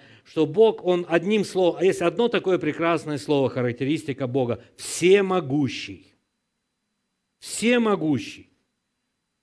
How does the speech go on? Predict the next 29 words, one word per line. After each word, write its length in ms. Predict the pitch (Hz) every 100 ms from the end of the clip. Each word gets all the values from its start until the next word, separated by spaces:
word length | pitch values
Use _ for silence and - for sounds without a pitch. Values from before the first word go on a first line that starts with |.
| _ _
Он 300 | 202 226 240
своей 380 | - 208 208 202
могущественной 840 | 196 185 185 214 190 165 190 190 185
рукой, 420 | 175 175 190 180
Он 220 | 175 170
может 400 | 170 170 165 160 - _ -
раздвинуть 560 | 151 135 151 147 143
море, 540 | 143 180 202 185 180 180 - -
Он 140 | 156
может 340 | 175 156 151
удержать 480 | 151 143 147 147 135
реку, 580 | 143 175 190 175 180 - - _
Он 140 | 147 165
может 320 | 180 165 165
остановить 580 | 151 185 180 175 175 135
н-, 300 | 165 185 135
солнце, 800 | - 190 214 202 - 202 190 - - _ _
Он 360 | 196 190 190 185
всемогущий. 1200 | - 180 180 180 160 196 180 - 160 135 104 - _ -
Он 260 | 202 208 185
создал 440 | 180 160 170 190
все 240 | 160 185 190
физические 720 | 185 156 175 170 131 156 143
законы, 640 | 143 143 185 202 196 185
мы 160 | 180 165
говорили 640 | 170 170 180 165 160 151
буквально 520 | 127 143 156 156 151
недавно, 480 | 143 139 143 139 131
да? 280 | 135 151